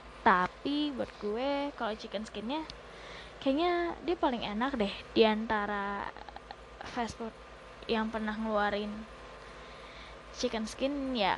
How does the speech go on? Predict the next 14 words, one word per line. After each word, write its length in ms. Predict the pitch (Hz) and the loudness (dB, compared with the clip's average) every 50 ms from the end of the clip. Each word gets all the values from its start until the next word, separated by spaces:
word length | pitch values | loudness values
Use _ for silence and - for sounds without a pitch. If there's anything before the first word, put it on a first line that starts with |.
| - | 2
kayak 160 | - 247 233 | -4 -6 -6
K 80 | - - 190 190 | -2 0 0 0
F 160 | 220 - - | 0 -2 -4
C 160 | - 254 233 | -4 -4 -2
gitu 320 | 226 226 - 220 214 196 | -4 -2 0 0 0 0
ya. 80 | 208 269 - - - - - - - - - - - - - - - - - | 0 -2 -4 -10 -14 -14 -16 -16 -16 -16 -16 -16 -16 -16 -16 -16 -14 -4 -4
Itu 160 | 254 - - | 0 6 6
enak 240 | 302 269 247 233 - | 6 6 6 4 -2
banget 380 | - 214 202 196 208 226 240 - | 0 2 2 4 4 2 0 0
sih 80 | 262 233 | -2 -2
Flip 160 | - 226 220 | -2 -4 -4
Burger 320 | - - 214 208 220 220 | -2 -2 -2 0 0 0
chicken 300 | 233 - 226 - 214 202 | 0 -2 -4 -4 -4 -6
skinnya. 340 | 202 - - 202 214 226 240 | -6 -6 -6 -4 -2 -2 -4